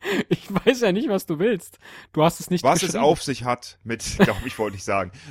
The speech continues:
Speaker 2: was es auf sich hat mit dem ungeschriebenen Gesetz. Nein, wie viel ein ungeschriebenes
Speaker 1: <laughs>
Speaker 2: Gesetz tatsächlich wert ist. Nämlich gar nichts. Ja?
Speaker 1: <laughs> Ja, tut mir leid. Das
Speaker 2: Wir
Speaker 1: heißt
Speaker 2: freuen uns, dass wir euch, äh,
Speaker 1: <laughs>
Speaker 2: auf dieser halben Stunde begleiten durften,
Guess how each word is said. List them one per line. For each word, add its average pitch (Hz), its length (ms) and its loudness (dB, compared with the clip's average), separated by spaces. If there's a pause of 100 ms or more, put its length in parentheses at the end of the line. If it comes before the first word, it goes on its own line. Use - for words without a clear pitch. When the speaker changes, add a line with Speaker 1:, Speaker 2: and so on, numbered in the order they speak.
Speaker 2:
was 127 180 0
es 127 120 -10
auf 120 260 -6
sich 113 200 -10
hat 104 200 -4 (160)
mit 98 140 -8
dem 104 120 -8
ungeschriebenen 95 600 -10
Gesetz. 82 480 -10 (240)
Nein, 76 240 -12 (240)
wie 87 100 -16
viel 151 240 -10
ein 117 120 -4
ungeschriebenes 135 600 0
Speaker 1:
<laughs> - 0 -
Speaker 2:
Gesetz 98 300 -6
tatsächlich 101 520 -8
wert 82 220 -6
ist. - 260 -20 (180)
Nämlich 156 340 -2
gar 120 220 2
nichts. - 440 -10 (500)
Ja? 104 140 -18 (1000)
Speaker 1:
<laughs> 202 60 -4 (600)
Ja, 151 220 0 (140)
tut 208 140 -2
mir 185 100 2
leid. 147 340 0 (460)
Das 139 140 -2
Speaker 2:
Wir 170 100 8
Speaker 1:
heißt 175 120 6
Speaker 2:
freuen 170 160 10
uns, 156 140 0
dass 147 240 2
wir 143 120 4
euch, 139 300 2
äh, 123 320 4 (160)
Speaker 1:
<laughs> - 140 -10
Speaker 2:
auf - 180 -8
dieser 135 300 2
halben 135 220 2
Stunde 143 320 -8
begleiten 127 420 -2
durften, 135 500 -6